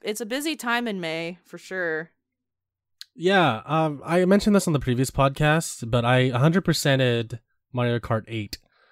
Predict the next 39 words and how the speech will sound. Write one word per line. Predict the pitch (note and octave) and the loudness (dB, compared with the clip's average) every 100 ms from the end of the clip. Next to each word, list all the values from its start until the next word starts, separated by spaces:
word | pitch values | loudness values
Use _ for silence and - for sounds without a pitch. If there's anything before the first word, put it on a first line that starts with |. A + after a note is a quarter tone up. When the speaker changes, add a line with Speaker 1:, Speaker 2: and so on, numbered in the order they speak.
| _ | _
Speaker 1:
Oh! | A#3 E4+ G#4 G#4 F#4+ D4+ B3 G#3+ F#3 E3+ D3+ E3+ _ _ _ _ _ _ | 4 6 6 4 4 2 0 0 0 0 -2 -8 _ _ _ _ _ _
Why | - A3+ C#4+ | -4 2 4
do | F#4+ | 4
I | G4+ G4+ | 0 -2
feel | D#4+ E4 E4+ | -2 -4 0
like | E4 D#4+ D#4 - _ _ | 0 -2 -6 -14 _ _
I'm | A#3 B3 | -6 -4
surprised | A#3+ A#3 - A#3+ B3+ B3 G#3+ - _ _ _ _ _ | -4 -6 -4 -2 0 -2 -4 -12 _ _ _ _ _
that | A3 F3 | -4 -4
it | - G3+ G3+ | -6 -6 -4
hasn't | G#3+ G#3+ G#3+ | -6 -8 -8
been | G3+ | -6
one | G3 F#3 | -6 -6
hundred | F#3+ F#3 | -8 -10
percented | - - F3+ E3+ | -14 -12 -10 -10
yet? | D3 C3+ A#2 - _ _ _ _ _ _ _ | -8 -8 -8 -12 _ _ _ _ _ _ _
Speaker 2:
Um, | A#2+ A#2+ B2 B2 A#2+ A#2 | -6 -2 0 -2 -4 -6
'cause | B2+ | -2
I | A2+ | 0
haven't. | G#2+ C#3 D3+ F#3+ - | 2 2 4 2 0
<laughs> | - G3+ G3 - F#3+ - | 6 8 8 8 8 6
Speaker 1:
Oh, | - | 2
no, | C4 | 4
I'm | A#3+ A#3+ | 4 4
just, | C4 | -2
I'm | A3 A3+ | 0 0
surprised | A3+ A#3+ A3+ A3+ | -2 -4 -2 -2
that | A3 | -2
you | F#3+ | -6
haven't | G3+ F#3+ E3+ | -6 -6 -4
done | D#3+ | -6
it | C#3+ | -6
yet. | A2+ A#2 G#2 | -8 -8 -8
I | C3+ | -8
feel | F3+ F#3 | -8 -6
like | E3+ D#3 | -6 -6
that's | D#3+ C#3+ | -4 2
Speaker 2:
Oh, | D3 B2 G#2+ A2 | 4 4 2 -2
oh. | A2 G2 | -4 -6